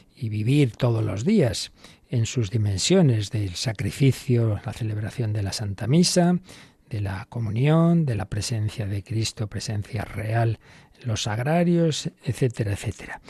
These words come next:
Bueno, pues estamos viendo ya esos números de resumen y lo hacemos también co-, ampliándolos con lo que dice el Yucat, más o menos en relación con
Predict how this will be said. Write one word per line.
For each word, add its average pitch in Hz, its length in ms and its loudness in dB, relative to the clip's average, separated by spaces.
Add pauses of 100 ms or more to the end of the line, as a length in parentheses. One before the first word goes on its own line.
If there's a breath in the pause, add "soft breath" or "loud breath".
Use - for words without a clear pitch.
(420 loud breath)
Bueno, 185 280 6
pues - 200 0
estamos 139 380 4
viendo 139 320 6
ya 131 220 4
esos 123 300 2
números 123 640 4
de 127 360 0
resumen 156 440 4
y 143 40 6
lo 113 120 4
hacemos 117 380 2
también 117 380 4 (420 loud breath)
co-, 135 140 -2
ampliándolos 120 1080 2
con 110 280 -2
lo 107 160 -4
que 120 460 -4
dice 120 400 2
el 117 140 4
Yucat, 117 480 2
más 127 280 4
o 127 60 4
menos 113 280 2
en 110 120 0
relación 110 400 -2
con 107 320 -2